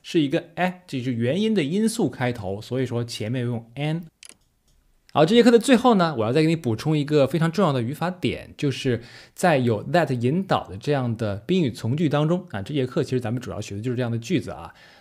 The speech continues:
那么这个句子通常 that 前面跟后面的时态要是一样的。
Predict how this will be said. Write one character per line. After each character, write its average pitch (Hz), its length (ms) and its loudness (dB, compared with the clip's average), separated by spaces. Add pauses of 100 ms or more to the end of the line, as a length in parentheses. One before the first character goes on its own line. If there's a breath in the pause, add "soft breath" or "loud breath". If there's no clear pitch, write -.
那 175 80 -4
么 190 80 2
这 285 160 2
个 233 60 6
句 220 160 2
子 160 100 4
通 285 300 0
常 131 540 -2
that 156 420 2
前 127 440 -2
面 202 200 4
跟 165 120 0
后 226 280 2
面 139 180 2
的 113 140 0
时 - 280 -4
态 190 220 -2
要 135 140 -2
是 117 160 -8
一 95 140 -8
样 185 300 -4
的。 - 140 -14